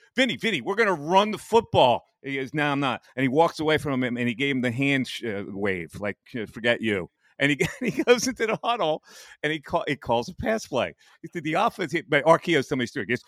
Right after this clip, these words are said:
"My guys revolt in the huddle. The, uh, every offensive lineman in our head go, 'Vinny, what the F you doing? We're gonna run the football here.'" They don't wanna run the play. He goes, "No, we're,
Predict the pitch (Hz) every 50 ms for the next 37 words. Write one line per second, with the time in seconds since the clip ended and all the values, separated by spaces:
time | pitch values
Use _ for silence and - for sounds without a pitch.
0 | - _ - 208 277 277 220 139 151 160 143 165 175 143 135 214 233 214 - 196
1 | 190 175 240 269 254 156 87 - - _ _ _ _ _ 185 196 - 208 233 -
2 | - 233 247 277 247 233 240 - 214 226 185 143 190 202 208 220 233 208 190 190
3 | 196 196 175 208 247 247 185 180 160 - - - _ _ _ _ _ _ 320 330
4 | 285 233 - 302 - - 277 247 220 269 285 - - 247 214 - 320 311 262 196
5 | 170 226 269 277 277 269 240 277 285 254 247 - - 285 285 - 269 226 180 160
6 | 143 185 202 220 214 220 233 220 208 190 214 208 214 208 - - 226 233 190 139
7 | 156 - 190 160 139 143